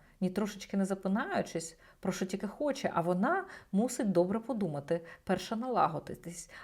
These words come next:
а далі вже казати, ніби перше переложити в думці з російського.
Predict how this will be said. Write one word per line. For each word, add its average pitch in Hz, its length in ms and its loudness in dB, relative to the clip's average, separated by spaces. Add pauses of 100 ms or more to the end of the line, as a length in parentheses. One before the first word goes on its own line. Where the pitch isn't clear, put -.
а 165 120 6
далі 175 320 4
вже 240 180 -2
казати, 165 600 -2 (240)
ніби 190 220 6
перше 214 340 2
переложити 214 600 0
в 185 60 0
думці 196 340 0
з 180 60 0
російського. 170 800 -4